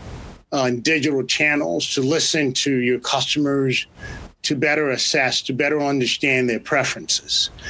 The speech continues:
Um, how do you use the information that you get from your customers,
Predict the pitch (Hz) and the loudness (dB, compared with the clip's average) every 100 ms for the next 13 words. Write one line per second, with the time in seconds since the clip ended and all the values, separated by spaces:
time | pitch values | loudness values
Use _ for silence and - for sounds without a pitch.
0 | - - - 143 127 120 120 120 143 151 | -6 -8 -4 0 2 2 0 0 2 2
1 | 147 127 131 135 139 - - - 147 139 | 2 2 2 2 2 0 -2 0 2 2
2 | 131 135 135 131 - 135 127 127 147 127 | 0 2 2 2 2 2 2 0 0 -2
3 | 113 139 139 - 143 131 123 - 175 165 | 2 0 0 -2 0 0 0 0 0 0
4 | - 127 113 113 - | 0 0 0 -4 -6